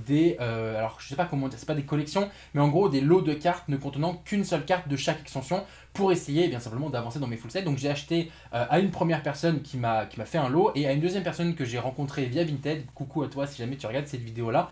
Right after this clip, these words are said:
euh, où elle m'a fait des lots de chaque extension. Donc on, j'ai pas regardé encore, il y avait un paquet que j'ai vérifié parce qu'il était un peu en vrac entre guillemets dans le colis,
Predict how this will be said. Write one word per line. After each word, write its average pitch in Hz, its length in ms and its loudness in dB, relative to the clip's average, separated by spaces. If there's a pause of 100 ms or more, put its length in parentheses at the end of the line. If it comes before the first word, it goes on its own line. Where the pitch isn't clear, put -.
euh, 123 340 4
où 190 220 0
elle 135 100 0
m'a 135 100 0
fait 175 120 -2
des 139 160 2
lots 180 440 4
de 143 220 4
chaque 170 260 -2
extension. 160 440 -6 (260)
Donc 165 160 2
on, 185 240 4
j'ai 151 120 0
pas 202 100 2
regardé 151 320 2
encore, 139 340 -2
il 151 100 -6
y 139 40 -2
avait 160 180 2
un 175 160 6
paquet 165 400 4
que 139 120 -2
j'ai 123 100 -2
vérifié 135 300 -2
parce 135 100 -4
qu'il 120 240 -6
était 113 260 -8
un 120 120 -4
peu 120 120 -2
en 135 120 6
vrac 131 260 2
entre 127 180 -6
guillemets 131 220 -4
dans 131 80 -4
le 120 60 -6
colis, 156 260 -2